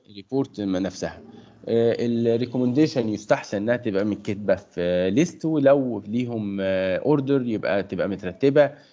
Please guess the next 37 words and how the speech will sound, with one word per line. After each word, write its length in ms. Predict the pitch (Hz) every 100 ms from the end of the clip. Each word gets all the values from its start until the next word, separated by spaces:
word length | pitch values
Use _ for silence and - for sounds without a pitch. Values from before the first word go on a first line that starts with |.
| _ 110
لو 140 | 123
ملهاش، 560 | 127 107 117 127 - 107
آه، 220 | 95 95 - - - 92 90 -
اوردر 340 | 131 107 104
تبقى 280 | 82 80 80
بولتد، 440 | 107 147 147 139 131
مفيش 320 | 92 - 110
مشكله. 500 | 101 - 131 135 143 - - _ -
آه، 440 | 104 107 107 104
ده 200 | 101 110
بيسهل 760 | 131 135 113 98 - 143 113 113
على 320 | 92 98 101
الناس 460 | 98 98 113 127 123
ان 120 | 107
انا 200 | 117 117
الريكومنديشن 600 | 104 107 107 101 117 -
واحد، 180 | 113 117
اتنين، 220 | 117 113
تلاته 340 | 113 113 123 107
ده 100 | 117
اللي 120 | 113
تقدر 280 | 123 98 104
تعمله. 500 | - 92 127 135 131 - _ _ 110
لو 200 | 123 127
هنا 220 | 139 131
ده 180 | 123 113
كل 280 | 135 127
ح-، 180 | 120 -
حاجه 320 | - 135 135
مترتبه 500 | 127 101 95 - 123
على 160 | 107 107
حاجه 320 | - 127 127
او 120 | 95
ليهم 200 | 110 127
اوردر 320 | 113 127 123 104
معينه 400 | 87 95 120 117
فبنرقمهم، 840 | 107 95 82 82 147 160 170 196